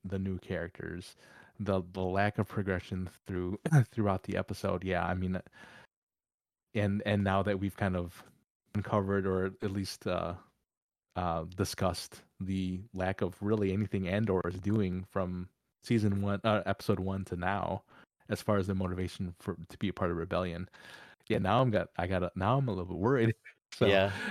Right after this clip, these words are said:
Speaker 1: yeah, I got, I gotta bring it down to a C plus.
Speaker 2: I got you. Yeah, I mean, not to just reiterate most of what you said, but, um, <laughs> for the same reasons, I'm going B minus, and,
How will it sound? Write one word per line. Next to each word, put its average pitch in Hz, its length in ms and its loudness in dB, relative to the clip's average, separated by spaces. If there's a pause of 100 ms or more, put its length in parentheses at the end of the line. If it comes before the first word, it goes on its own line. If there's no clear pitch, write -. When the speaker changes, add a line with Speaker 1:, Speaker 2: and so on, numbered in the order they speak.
(120)
Speaker 1:
yeah, 98 200 4
I 98 100 4
got, 104 160 4
I 104 80 0
gotta 101 220 0
bring 104 200 0
it 92 100 0
down 95 240 0
to 98 160 -2
a 92 40 -6
C 95 160 -8
plus. - 260 -10 (540)
Speaker 2:
I 92 100 -2
got 85 300 -4
you. 87 240 -6 (240)
Yeah, 139 180 10
I 135 60 8
mean, 123 380 0
not 120 200 4
to 92 280 2 (120)
just 101 180 -6 (100)
reiterate 90 640 2
most 87 240 2
of 76 100 -8
what 82 160 2
you 78 120 -6
said, 80 400 0
but, 80 240 0 (640)
um, 82 380 -2 (260)
<laughs> - 260 -14
for 107 180 -2
the 98 120 2
same 113 320 6
reasons, 95 340 2
I'm 90 140 6
going 92 320 6
B 90 200 0
minus, 90 540 4
and, 82 220 -2